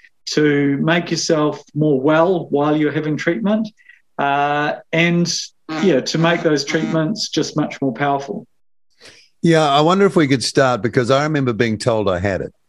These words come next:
Speaker 2: and it was quite a blow, even though I suspected that I might, that there could be a possibility. How should we, and I'm not asking you to, you know, to give us a, a,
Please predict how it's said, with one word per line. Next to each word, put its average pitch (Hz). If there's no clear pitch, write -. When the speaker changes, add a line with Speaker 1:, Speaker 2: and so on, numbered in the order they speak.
Speaker 2:
and 101
it 104
was 101
quite 110
a 92
blow, 80
even 117
though 113
I 107
suspected 101
that 95
I 90
might, 87
that 95
there 85
could 101
be 95
a 87
possibility. 85
How 151
should 170
we, 123
and 110
I'm 127
not 135
asking 120
you 110
to, 101
you 104
know, 101
to 95
give 95
us 101
a, 90
a, 85